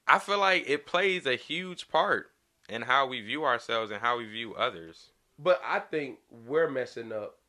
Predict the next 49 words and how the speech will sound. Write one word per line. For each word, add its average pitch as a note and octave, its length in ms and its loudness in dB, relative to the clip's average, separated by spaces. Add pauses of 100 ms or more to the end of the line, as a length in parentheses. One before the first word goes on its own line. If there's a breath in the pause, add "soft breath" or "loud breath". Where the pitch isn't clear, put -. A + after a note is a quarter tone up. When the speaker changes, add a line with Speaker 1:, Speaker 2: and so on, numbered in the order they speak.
Speaker 1:
Mm-hmm. G2+ 200 -10
Speaker 2:
because, G#2+ 600 -2 (720)
see, D3+ 240 -10
I F#3 120 0
think F3+ 240 -2
we F3+ 80 -8
messing F3 240 0
Speaker 1:
'Cause, F#3 160 -2 (260 soft breath)
'cause G3+ 160 2
when F3+ 140 -2
y'all A3+ 240 6
grew E3 280 -2
up B2 320 0
Speaker 2:
All A2+ 80 -4
right, G#2+ 120 -2
I - 20 -6
can't F#2+ 220 -10
talk. D#2+ 140 -8
Go F#2+ 40 -10
ahead, F#2 160 -10
bro. - 120 -16
Speaker 1:
Sorry, D#3 320 12
sorry, B2+ 240 8
Speaker 2:
I'm D#3+ 80 4
Speaker 1:
sorry. - 100 4
Speaker 2:
just, - 80 2
I'm E3 80 2
just D3 100 -4
messing A#2 160 -4
with G#2 80 -10
you, C3+ 60 -2
Speaker 1:
When E3 160 4
Speaker 2:
bro. F#3+ 100 4
Speaker 1:
y'all A#3+ 100 2
grew F#3 300 -2
up, A2 140 -2
y'all C#3+ 240 6
didn't F3+ 220 -4
have, D3+ 400 0 (1200)
like, C3+ 320 4
the A2+ 80 -8
phones C#3+ 640 -2
at A#2 220 0
the G#2 100 -12
same C3 420 -2
pace C3+ 380 -4
as F2+ 200 -12
us, B2 280 4
though. D#2+ 340 -20